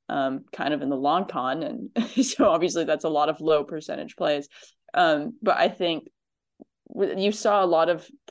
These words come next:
parts of this team that in the past have kind of been weaknesses step up, as far as,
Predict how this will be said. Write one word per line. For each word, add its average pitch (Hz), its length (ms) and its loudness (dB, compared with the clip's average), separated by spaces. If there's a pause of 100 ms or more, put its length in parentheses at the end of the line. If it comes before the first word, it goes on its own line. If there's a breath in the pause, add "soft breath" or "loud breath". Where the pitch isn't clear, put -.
parts 170 300 0
of 165 80 -12
this 160 240 -6
team 151 400 -6
that 147 180 -2
in 156 120 -2
the 139 80 -2
past - 340 -2
have - 140 -10
kind 160 180 -2
of 147 80 -2
been 147 160 0
weaknesses 147 540 -4
step - 260 -2
up, 233 160 2
as - 160 -6
far 147 200 0
as, - 160 -4